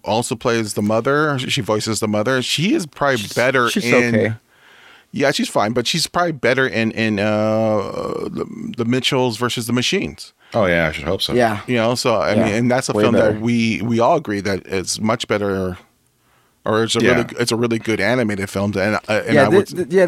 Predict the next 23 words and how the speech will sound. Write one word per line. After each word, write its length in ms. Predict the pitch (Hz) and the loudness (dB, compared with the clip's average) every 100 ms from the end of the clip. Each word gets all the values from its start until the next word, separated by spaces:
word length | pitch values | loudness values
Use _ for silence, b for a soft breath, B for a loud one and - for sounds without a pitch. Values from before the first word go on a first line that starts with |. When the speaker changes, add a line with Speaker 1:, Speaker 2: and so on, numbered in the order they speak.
| 180 | 4
Speaker 2:
Luca's 420 | 226 262 254 - | 4 4 2 2
getting 280 | 220 208 180 | 0 4 4
a, 120 | 135 - | 2 2
a 80 | 131 | 0
generous 840 | 113 131 135 139 123 107 - - - | 0 2 4 4 4 2 -2 -8 -10
C 280 | - 127 120 | -2 0 0
plus 420 | - 113 110 - | 2 2 2 -2
because 280 | 120 110 113 | -2 0 2
I 120 | 117 | 4
know 260 | 123 123 | 4 4
the 120 | 127 117 | 2 0
target 440 | - 131 123 123 | 0 2 2 2
audience 520 | - 113 117 110 107 | 2 2 2 0 -2
for 160 | - 110 | -2 0
this 180 | 104 104 | 0 0
is 120 | 101 | -2
going 220 | 110 107 104 | 0 0 0
to 120 | 107 | 0
enjoy 340 | 98 107 107 | 0 0 2
it. 180 | 104 98 | 2 2
I'm 160 | - 117 | 0 0
just 180 | 123 120 | 0 -2
very 520 | 117 113 123 123 120 | 0 2 4 4 2